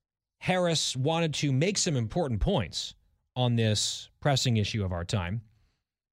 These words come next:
the issue being abortion in this case. I guess they were talking about abortion with disability activists or something like that. She's taking the lead on abortion rights, which means it's probably a pretty good sign for the pro-life movement,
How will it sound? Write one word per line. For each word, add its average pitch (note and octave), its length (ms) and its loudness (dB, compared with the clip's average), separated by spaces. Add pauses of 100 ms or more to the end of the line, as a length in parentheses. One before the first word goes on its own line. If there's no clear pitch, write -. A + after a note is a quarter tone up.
(380)
the A#2+ 120 2
issue B2 180 0
being A2 240 2
abortion G#2+ 460 2
in F2+ 80 -2
this F2+ 180 -4
case. D#2+ 320 -10
I G2 80 -4
guess G#2+ 140 -4
they A#2 80 -2
were G#2 100 -2
talking A#2+ 260 0
about G#2 120 -2
abortion D#3 680 0 (720)
with F3+ 220 2
disability F3+ 640 2
activists D#3 520 2
or C3 60 0
something A2+ 340 0
like F#2 220 -2
that. E2 220 -12 (260)
She's D3+ 240 -2
taking E3 360 0
the D3 80 2
lead D3+ 460 0
on B2 200 0
abortion A2+ 440 0
rights, F2 380 -6 (440)
which D#3+ 200 -4
means D4+ 300 0
it's A3+ 80 -10
probably C4+ 320 4
a G3 40 2
pretty G3+ 200 2
good E3 160 0
sign C#3+ 200 2
for C3 80 -2
the A#2+ 80 -2
pro-life G#2+ 440 0
movement, F2 320 -4